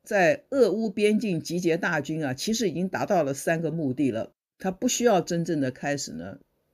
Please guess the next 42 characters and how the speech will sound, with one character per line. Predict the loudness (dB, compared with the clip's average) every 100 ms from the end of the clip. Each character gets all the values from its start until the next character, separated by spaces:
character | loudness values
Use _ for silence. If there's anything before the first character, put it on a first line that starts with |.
| _
进 | 0 2 2
军 | -2 -2
这 | 0
个 | 0 0
乌 | -2
克 | -2 -2
兰。 | -2 -6 -12 _ -20 -20 -8
第 | 0
一 | 4
个 | 4 4
就 | 2
是 | 0
他 | -2 -2
向 | -2 -2
欧 | -2
美 | -2 -2
国 | -4 -2
家 | -2 -4 -6 _
已 | -8
经 | -6 -6
施 | -4 -4
以 | -4
警 | -6 -10 -4
告， | -2 -2 -6 -6
因 | 0
为 | 2 2
呢， | 0 -4 _ _ _
驻 | 0 2
军 | 2 2
边 | 4 4 2
境 | 0 -2
已 | -2
经 | -2
让 | -4
欧 | -2 -2
美 | -2
国 | -2 -2
家 | -2 -4
高 | -2 -4 -2
度 | -4
警 | -6 -8 -10
戒。 | -2 -2 -2